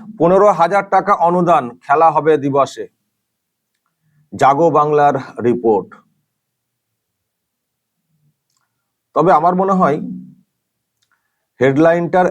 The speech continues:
একেবারে শুরুতে যদি একটা শব্দ জোড়া যেত যে টিএমসি পন্থী ক্লাবগুলিকে, আমার মনে হয় সেটা সব থেকে ভালো হেডলাইন হতো।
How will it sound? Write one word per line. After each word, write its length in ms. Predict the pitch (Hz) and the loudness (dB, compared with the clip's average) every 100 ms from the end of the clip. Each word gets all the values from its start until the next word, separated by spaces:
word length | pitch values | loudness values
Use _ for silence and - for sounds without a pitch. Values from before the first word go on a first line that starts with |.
| - | -2
একেবারে 420 | 127 160 160 170 | -2 0 2 2
শুরুতে 440 | 170 135 147 143 160 139 | 0 0 0 2 2 2
যদি 240 | 135 135 151 127 | 2 0 0 0
একটা 180 | - 147 | -2 -6
শব্দ 340 | - 127 120 139 139 117 _ _ _ _ 101 | -2 -4 0 0 0 -2 _ _ _ _ -4
জোড়া 280 | 113 123 139 | 0 2 2
যেত 240 | 139 120 113 - _ _ _ _ _ _ _ _ _ _ _ _ _ _ - | -2 -4 -6 -8 _ _ _ _ _ _ _ _ _ _ _ _ _ _ -10
যে 280 | 101 123 120 117 113 110 110 - - | -2 0 2 4 4 2 0 -10 -6
টিএমসি 480 | 156 175 185 180 214 - | 0 2 2 0 -2 0
পন্থী 340 | 170 175 180 214 | 0 0 0 -2
ক্লাবগুলিকে, 680 | 170 160 147 147 151 131 127 254 - _ _ _ _ _ _ _ _ | 0 0 0 -2 -2 -2 -6 -6 -12 _ _ _ _ _ _ _ _
আমার 200 | 131 165 175 | -2 0 0
মনে 160 | 175 | 0
হয় 140 | 185 180 | -2 -2
সেটা 160 | 165 160 | -4 -2
সব 200 | 135 127 | -4 -4
থেকে 180 | 151 151 135 - | -6 -4 -4 -2
ভালো 200 | 110 135 | -2 0
হেডলাইন 460 | 120 104 98 101 95 | -2 -4 -4 -4 -6
হতো। 240 | 80 - | -12 -20